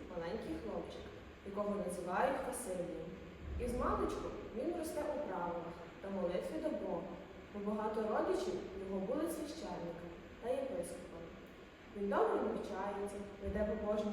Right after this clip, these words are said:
життя і згодом під опікою своєї старшої сестри Мокрини бере кілька товаришів та покидає гамір міста. Вирушає до пустинних місць,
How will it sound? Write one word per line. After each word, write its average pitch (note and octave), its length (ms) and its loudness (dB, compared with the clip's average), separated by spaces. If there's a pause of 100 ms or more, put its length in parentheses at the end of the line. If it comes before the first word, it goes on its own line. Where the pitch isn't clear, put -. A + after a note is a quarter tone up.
життя F#3+ 300 -2 (680)
і - 20 -6 (100)
згодом G#3 380 2 (260)
під G#3 180 -4
опікою - 420 2
своєї G#3 420 2
старшої G#3 540 2 (120)
сестри G3 280 -2 (120)
Мокрини F#3 480 0 (600)
бере F#3+ 160 2 (100)
кілька - 340 -2
товаришів F#3+ 640 -2 (220)
та F3+ 140 -6
покидає E3+ 440 -2 (120)
гамір G3+ 340 0
міста. - 300 -4 (640)
Вирушає G3 540 0 (240)
до F3+ 60 -4 (120)
пустинних B3+ 480 6 (140)
місць, G3+ 300 0